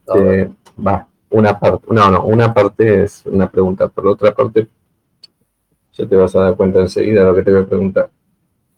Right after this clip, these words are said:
Speaker 2: Este, pero estudiando así, viste, trataba, estaba en Linux, viste, y, y volviendo así, quise probar, eh, Brave, el navegador Brave.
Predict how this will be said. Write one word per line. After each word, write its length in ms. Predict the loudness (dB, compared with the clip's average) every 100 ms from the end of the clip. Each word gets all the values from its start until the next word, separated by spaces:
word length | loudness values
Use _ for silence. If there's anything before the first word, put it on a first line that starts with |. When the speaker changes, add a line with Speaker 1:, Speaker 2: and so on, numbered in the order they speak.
| -6
Speaker 2:
Este, 1500 | -2 -2 -6 _ _ 0 2 4 2 2 2 2 0 -2 -6 _ _ _ _ _ _ _ -20 _ _ -6
pero 180 | -4
estudiando 420 | -4 -2 -2 2 0
así, 280 | 0 -2
viste, 360 | -2 -4 -2 -2
trataba, 640 | -2 -4 0 0 -2 -6 -16 _ -20 _
estaba 340 | _ -4 -2
en 100 | 0
Linux, 400 | 0 0 0 0
viste, 360 | -4 -8 -10 -10 _ _ _ _ _ _ _ _ _ _ _ -14
y, 920 | -4 -2 0 0 -2 -6 -8 -10 -14 -20 _ _ _ _ _ _ _ _ _ _ _ -8
y 60 |
volviendo 420 | -4 0 0 0
así, 500 | -2 -2 -2 -2 -2 _ _ _
quise 300 | -10 -4 -4
probar, 840 | -2 0 2 2 0 -2 -4 -8 _ _ _ -10
eh, 200 | -10 -6 0
Brave, 360 | 2 2 -2 -12 _ _ -20 -20 _ _ _ _
el 80 | -4
navegador 540 | -2 2 2 4 2 2
Brave. 260 | 0 -4